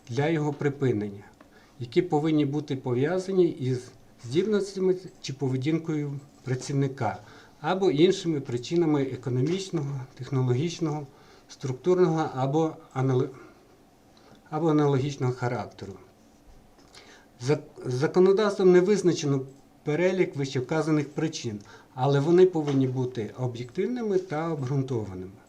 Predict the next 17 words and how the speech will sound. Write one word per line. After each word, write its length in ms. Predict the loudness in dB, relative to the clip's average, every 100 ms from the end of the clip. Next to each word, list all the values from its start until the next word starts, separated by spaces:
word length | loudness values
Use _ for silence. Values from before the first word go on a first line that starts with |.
| _ -20 -20 -20 -20 -6
Таке 280 | -4 2 2
припинення 540 | 2 2 4 6 4
трудового 600 | 2 -2 -2 2 2 2
договору 600 | 0 0 0 -2 -2 -2 -6 -20 -20 _ _ -6
відбувається 720 | -4 -2 0 2 2 0 -2
відповідно 800 | -2 -4 -2 0 0 2 2 2 -6 -6
пункту 420 | -2 -2 -2 -10
восьмого 520 | -4 -4 -2 -2 -2
частини 500 | -2 -6 -8 -4 -2
першої 500 | -2 -2 -2 -2 -6
статті 420 | -6 -10 -14 -12 -10
тридцять 400 | -6 -8 -8 -12
шостої 480 | -8 -8 -6 -10 -8
Кодексу 420 | -6 -4 -6 -8
законів 480 | -8 -6 -4 -4 -4
про 140 | -6 -8
працю. 460 | -6 -8 -8 -20